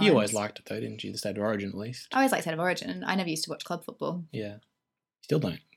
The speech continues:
Speaker 2: I try very hard, but sometimes
Speaker 1: You just go to bed.
Speaker 2: I get really tired
Speaker 1: <laughs>
Speaker 2: and it is very difficult to stay awake
Speaker 1: Yeah.
Speaker 2: for eighty minutes of football.
Speaker 1: Yeah.
Speaker 2: <laughs>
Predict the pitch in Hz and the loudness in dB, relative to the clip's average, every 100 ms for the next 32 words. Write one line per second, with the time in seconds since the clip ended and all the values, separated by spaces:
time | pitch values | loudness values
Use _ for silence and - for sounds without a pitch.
0 | _ _ _ _ _ - 277 311 359 392 | _ _ _ _ _ 6 8 8 6 2
1 | 381 - - 247 226 226 226 196 190 190 | -2 -6 -6 0 4 6 4 4 2 4
2 | 196 190 175 147 131 139 - - - _ | 2 0 0 0 0 -2 -4 -8 -16 _
3 | _ _ - 226 226 - - - - 427 | _ _ 2 6 6 4 -4 -4 0 0
4 | 466 247 226 226 226 233 - _ _ _ | 2 4 6 6 6 4 0 _ _ _
5 | _ _ _ _ _ _ 127 120 131 113 | _ _ _ _ _ _ -4 -2 0 0
6 | 117 113 131 202 202 208 233 214 208 240 | 2 0 0 2 4 4 4 4 4 4
7 | 262 320 466 202 165 170 - 202 - 226 | 4 2 4 4 4 4 2 4 6 6
8 | 233 233 240 233 233 - 180 170 175 196 | 4 2 2 0 0 -2 -2 -2 0 2
9 | 202 196 190 208 185 170 - 196 175 170 | 2 2 0 -2 -2 -4 -2 -2 -2 0
10 | 160 156 151 - 127 107 104 165 156 151 | 0 0 -2 -6 -10 -8 -4 -2 -2 -4
11 | 156 160 160 _ _ _ _ 180 175 190 | -4 -6 -10 _ _ _ _ -4 -2 -2
12 | 208 220 - 247 311 175 156 190 - - | -2 -4 -6 -8 -2 0 0 0 -6 -18
13 | - _ _ _ - 311 - - - 427 | -20 _ _ _ -2 0 2 2 6 6